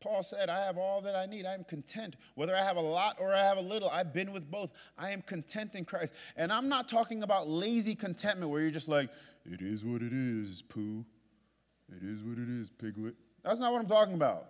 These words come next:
I'm talking about a contentment of, like, everything I have is wrapped up in my Father's name.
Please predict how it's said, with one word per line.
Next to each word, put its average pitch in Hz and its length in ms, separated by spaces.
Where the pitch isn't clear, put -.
I'm 180 100
talking 247 260
about 233 200
a 220 40
contentment 214 560
of, 170 140
like, 160 300
everything 233 600
I 202 260
have 185 420
is 139 160
wrapped 190 320
up 170 160
in 160 80
my 160 160
Father's 190 580
name. 160 300